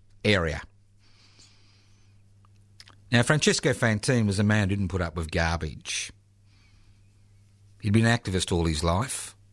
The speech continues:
He'd paid the price. He stood up. He refused to give the, he refused to be coward. He refused to give the, uh, fascist salute. And he was bludgeoned to death while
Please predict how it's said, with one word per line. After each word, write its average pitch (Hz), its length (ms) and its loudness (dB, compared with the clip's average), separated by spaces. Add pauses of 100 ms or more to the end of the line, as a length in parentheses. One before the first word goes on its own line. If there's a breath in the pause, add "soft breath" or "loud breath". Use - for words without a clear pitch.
(280)
He'd 92 180 -2
paid 101 280 2
the 82 80 -2
price. - 680 -2 (380)
He 113 80 4
stood 107 320 2
up. 90 300 -2 (1040 soft breath)
He - 60 -2
refused 113 460 2
to 98 60 -4
give 90 180 0
the, 92 260 0 (460 loud breath)
he 127 60 2
refused 123 380 2
to 98 80 -2
be 90 100 0
coward. 101 580 -2 (520)
He - 120 -4
refused 123 400 2
to 107 60 -2
give 101 160 2
the, 90 220 2
uh, 87 120 0
fascist - 500 -2
salute. 117 460 0 (1800 soft breath)
And 127 120 4
he 131 60 4
was 123 120 2
bludgeoned 107 720 0
to 104 100 -8
death 95 300 -4
while 104 1000 -2